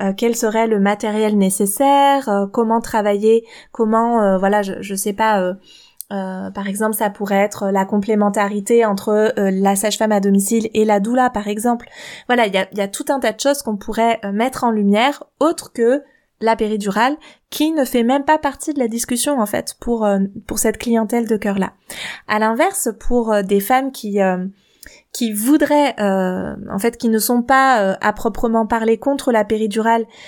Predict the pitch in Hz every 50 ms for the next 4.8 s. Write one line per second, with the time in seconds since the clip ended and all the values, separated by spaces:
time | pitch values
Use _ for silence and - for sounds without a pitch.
0 | - _ - 214 208 - 247 233 233 262 277 277 294 294 277 233 233 220 214 214
1 | 220 214 214 233 240 240 - 269 262 240 - 202 196 - - - 208 208 196 226
2 | 220 220 - 240 233 233 220 - - 254 247 240 226 214 208 202 202 196 220 220
3 | 202 226 233 240 240 240 233 - 220 - - 233 214 220 214 214 - 233 220 208
4 | 202 - 208 196 196 214 202 196 - 214 208 226 277 349 - -